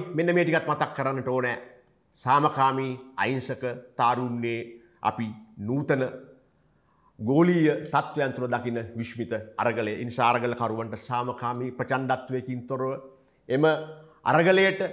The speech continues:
අවශ්‍ය කරන ධෛර්යය, යෝධ ශක්තිය, යෝධ බල ලැබේවා. ඒ නිසා අරගලකරුවන්ට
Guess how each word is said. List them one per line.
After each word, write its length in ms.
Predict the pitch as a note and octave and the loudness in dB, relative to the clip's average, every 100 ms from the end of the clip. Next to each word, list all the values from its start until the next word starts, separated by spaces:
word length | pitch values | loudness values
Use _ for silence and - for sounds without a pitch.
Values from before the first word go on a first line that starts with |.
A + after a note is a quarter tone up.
| - - _ - | -8 -20 _ 2
අවශ්‍ය 360 | C3+ E3+ F#3+ | 6 6 6
කරන 280 | F#3 F3 F3 | 2 4 4
ධෛර්යය, 720 | D3 E3 E3 D3+ D3+ D3+ - - | 4 4 4 2 -2 -4 -12 -10
යෝධ 400 | G2 C#3 D#3+ D#3+ | -2 0 2 0
ශක්තිය, 400 | C#3 - - B2 | -4 -10 -8 -4
යෝධ 280 | G#2+ D#3 C#3+ | 0 0 2
බල 180 | C3 B2+ A2+ - - | 0 -2 -4 -14 -12
ලැබේවා. 520 | F#2 G#2+ A2+ G#2+ F#2+ D#2+ - - _ - - | -2 2 2 2 0 -4 -10 -20 _ -18 -4
ඒ 60 | D3 | 0
නිසා 300 | C#3+ D#3+ D3+ A#2+ - - G2 - | 4 6 4 2 -10 -16 -14 -6
අරගලකරුවන්ට 680 | - D#3+ F#3+ F3+ F3+ F3+ F3+ | 2 4 6 4 4 2 2